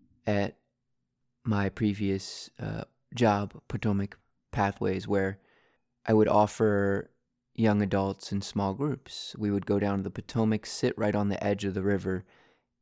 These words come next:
and we would open to the water, the wind, the fire, the earth that is all around us. And,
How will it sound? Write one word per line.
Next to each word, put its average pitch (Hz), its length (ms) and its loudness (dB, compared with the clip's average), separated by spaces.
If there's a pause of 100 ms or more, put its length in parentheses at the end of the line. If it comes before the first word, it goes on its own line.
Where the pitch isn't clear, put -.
(120)
and 98 300 2
we 95 120 -2
would 95 300 -2
open 95 360 -2
to 92 420 -4
the 92 100 -6
water, 98 680 6
the 92 140 -6
wind, 95 640 0 (380)
the 98 60 -6
fire, 92 560 -2
the 92 120 -4
earth 95 400 -4
that 95 120 -4
is 95 120 -6
all 98 160 -4
around 95 360 -2
us. 95 360 -8
And, 98 200 -8